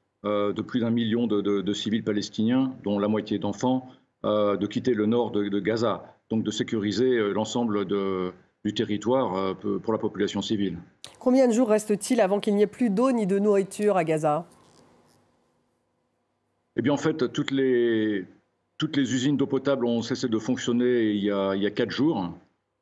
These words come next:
Speaker 1: Euh, il n'y a plus de fioul. Donc, en fait, les populations,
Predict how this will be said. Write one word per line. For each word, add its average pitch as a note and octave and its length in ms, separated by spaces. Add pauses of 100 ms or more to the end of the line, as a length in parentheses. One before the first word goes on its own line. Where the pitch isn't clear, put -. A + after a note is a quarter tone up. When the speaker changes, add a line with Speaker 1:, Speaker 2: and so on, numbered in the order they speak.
Speaker 1:
Euh, G#2 680
il G#2 40
n'y A2 60
a G#2+ 40
plus B2 200
de G#2+ 100
fioul. B2+ 420 (220)
Donc, A2+ 180
en A2 60
fait, C3 300
les G#2+ 80
populations, A2 720